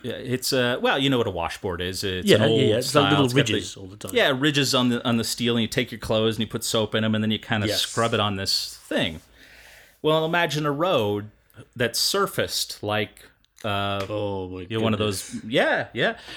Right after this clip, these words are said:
Speaker 1: So you ha-, here, if you go <laughs> slowly, because it's kind of frightening when you get on it, because your shocks and tires and everything's shaking and banging, and it's,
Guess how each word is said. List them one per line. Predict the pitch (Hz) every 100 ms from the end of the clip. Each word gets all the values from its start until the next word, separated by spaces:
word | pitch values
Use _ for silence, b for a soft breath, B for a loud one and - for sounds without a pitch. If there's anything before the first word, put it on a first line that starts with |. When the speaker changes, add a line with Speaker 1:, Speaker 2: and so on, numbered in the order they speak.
| B
Speaker 1:
So | - 165 143 139 135 135
you | - 143
ha-, | 151 - 113
here, | 185 214 - B B
if | 151 143
you | 156
go | 127 175 247
<laughs> | - -
slowly, | 156 190 139 101 107 -
because | 117 - 123
it's | 117 -
kind | - 175 -
of |
frightening | - - 123 - 110
when | 98 98
you |
get | 92 110
on | 104 127 110
it, | 90
because | - 110
your | 101
shocks | - - 104 104 -
and | 104
tires | - 104 104 95
and |
everything's | 110 104 95
shaking | - - 110 113 113
and | 101 98
banging, | 131 110 110 107
and | 107
it's, | 107 104 -